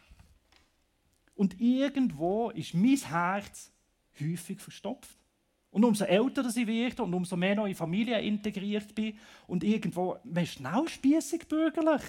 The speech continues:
wünscht sich noch ein Häuschen und denkt so, spende noch ein bisschen etwas und dann ist gut.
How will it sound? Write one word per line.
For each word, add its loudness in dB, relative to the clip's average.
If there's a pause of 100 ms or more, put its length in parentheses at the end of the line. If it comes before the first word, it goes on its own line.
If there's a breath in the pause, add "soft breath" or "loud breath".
wünscht -4
sich -14
noch 2
ein 2
Häuschen -2
und -2
denkt -2
so, -2 (1040 soft breath)
spende -2
noch -4
ein -2
bisschen -2
etwas -12
und -10
dann -8
ist -14
gut. -16